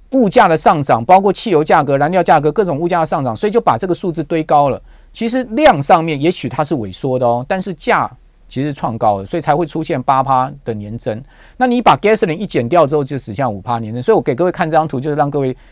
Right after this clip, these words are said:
体会一下，它其实中间是有一个很大 gap。好，它其实中间是有，有一个比较价格因素的迷思哈，或者说盲点。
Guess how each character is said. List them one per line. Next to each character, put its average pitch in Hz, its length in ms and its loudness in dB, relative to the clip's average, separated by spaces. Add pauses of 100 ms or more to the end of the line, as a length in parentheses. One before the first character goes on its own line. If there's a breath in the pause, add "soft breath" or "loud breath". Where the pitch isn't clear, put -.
(100 soft breath)
体 127 140 -4
会 180 120 0
一 151 60 -2
下， 156 180 0
它 185 160 -4
其 - 160 -8
实 139 80 -4
中 156 200 -2
间 151 160 -4
是 156 100 -6
有 127 100 -2
一 107 140 -8
个 131 220 -2 (340 soft breath)
很 120 160 -6
大 156 200 4
gap。 185 200 0 (240)
好， 104 140 -10
它 - 100 -4
其 147 160 -4
实 147 40 -4
中 165 180 -2
间 160 120 -2
是 156 140 -6
有， 107 100 -4 (540)
有 107 140 -8
一 120 80 -4
个 139 120 0
比 117 200 -8
较 143 280 4 (160)
价 185 220 4
格 123 160 -2
因 151 180 -4
素 143 160 -4
的 120 80 -2
迷 110 220 -6
思 123 320 -4
哈， 104 260 -4
或 147 140 -2
者 143 100 -2
说 127 460 -2
盲 120 240 -4
点。 139 180 -8